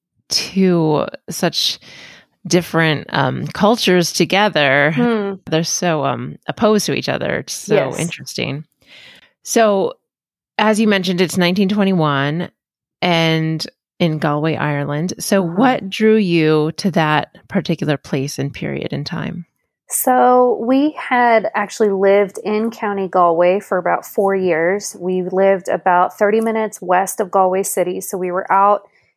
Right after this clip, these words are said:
Speaker 2: in a rural area, in the Irish-speaking area. Our son was actually born in Galway City. Um,
Speaker 1: Oh.
Speaker 2: <clears throat> and part of our job when we were there, well, our job when we were there was to take tour groups around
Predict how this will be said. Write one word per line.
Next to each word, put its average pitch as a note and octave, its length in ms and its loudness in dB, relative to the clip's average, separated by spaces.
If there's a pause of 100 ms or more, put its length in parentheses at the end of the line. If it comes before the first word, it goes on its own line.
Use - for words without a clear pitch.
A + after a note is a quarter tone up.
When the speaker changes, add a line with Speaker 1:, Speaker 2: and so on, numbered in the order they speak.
(120)
Speaker 2:
in A3 180 0
a G#3 80 2
rural G3+ 480 2
area, F#3 640 4
in F#3 180 -4
the - 120 -4
Irish-speaking F#3 720 -4
area. F3 580 0
Our E3+ 120 -2
son G3+ 280 -4
was G#3+ 140 -2
actually G3 300 -2
born F#3+ 340 -2
in F#3+ 120 -6
Galway F3+ 340 2
City. F3+ 500 -2 (480)
Um, F3+ 720 -2
Speaker 1:
Oh. D#4 460 2
Speaker 2:
<clears throat> - 60 -14
and G#3+ 240 0
part A3+ 220 2
of G#3 100 0
our G3 120 0
job G3+ 280 2
when G3+ 140 -2
we G3 140 -4
were F#3 120 -2
there, G3+ 140 2
well, F3+ 180 2
our F#3 120 4
job A3+ 320 2
when F#3+ 120 -2
we F#3+ 140 -4
were G3+ 100 -2
there F#3 300 2
was F3+ 520 -2 (120)
to G3 200 0
take F#3+ 280 -4
tour A#3 240 2
groups G3 320 -6
around F3 400 -2